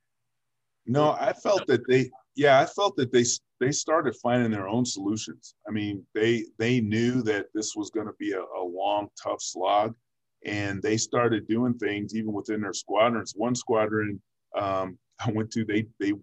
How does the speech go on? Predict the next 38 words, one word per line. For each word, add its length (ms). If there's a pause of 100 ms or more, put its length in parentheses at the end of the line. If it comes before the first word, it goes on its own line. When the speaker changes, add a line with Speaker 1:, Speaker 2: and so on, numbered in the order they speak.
(360)
Speaker 1:
had 220
a 60
regular 560
yoga 400
session 520 (500)
in 140
their 140
squadron, 500 (200)
you 120
know, 280 (180)
where 140
they 120
all 200
got 180
together. 520
They 180
had 260
their 160
favorite 420
yoga 300
teacher 440
online, 640 (320)
you 120
know, 300 (280)
uh, 120
that 160
they 120
would 180
put 160
up 140
the 160
video, 300
and 100
they 100
would 140
go 180
into 180
their 240